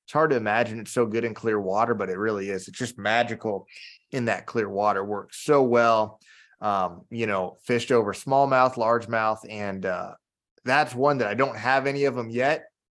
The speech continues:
but I've seen it. I've seen the, uh, prototypes of 'em, and, uh, it's gonna be a killer. So if you're a West Coast listener, um, these things are gonna hit the tackle stores in June,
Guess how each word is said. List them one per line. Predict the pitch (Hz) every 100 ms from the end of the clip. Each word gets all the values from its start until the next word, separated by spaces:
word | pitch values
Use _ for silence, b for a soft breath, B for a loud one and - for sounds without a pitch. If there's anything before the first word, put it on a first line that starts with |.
| _ _
but | 104 127
I've | 113 104
seen | - 135 117
it. | 110
I've | 113
seen | 120 117
the, | 110 104 101
uh, | 95
prototypes | 104 117 110 104 104 95
of | 110 101
'em, | 101 101 b b b b
and, | 117 104 101
uh, | 98
it's | 107 -
gonna | 123 104
be |
a | 95
killer. | - 101 87
So | -
if | 95
you're | 160
a | 123
West | 107 127 -
Coast | 143 123 -
listener, | 117 117 127 127 127 b b b b -
um, | 101 90 87 - _
these | 117 120
things | 151 151
are | 131
gonna | 123 101
hit | 117 127
the | 151
tackle | - 117 117 113
stores | - 107 104 95
in | 98 92
June, | - 101 117 139 151